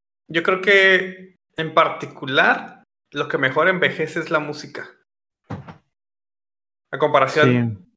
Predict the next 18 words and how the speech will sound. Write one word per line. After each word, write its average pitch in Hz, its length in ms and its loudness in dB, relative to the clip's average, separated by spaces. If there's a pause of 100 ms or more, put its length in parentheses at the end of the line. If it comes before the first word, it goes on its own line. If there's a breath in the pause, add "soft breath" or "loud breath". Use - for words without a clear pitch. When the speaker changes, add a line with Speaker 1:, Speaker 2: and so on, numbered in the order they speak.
(140)
Speaker 1:
si - 180 0
hay 160 140 4
películas, 202 400 4
por 175 120 0
ejemplo, 160 300 -2
que 143 120 -6
se 120 160 -16
siguen 127 260 -8
viendo 147 200 -10
bien, 175 680 -6 (220)
que 123 80 -14
el 127 80 -16
contexto, 123 1000 -8 (200 soft breath)
pues, - 140 -20
sigue 123 160 -10
siendo 127 240 -8
actual, 160 460 -8 (1500)
pero 139 920 4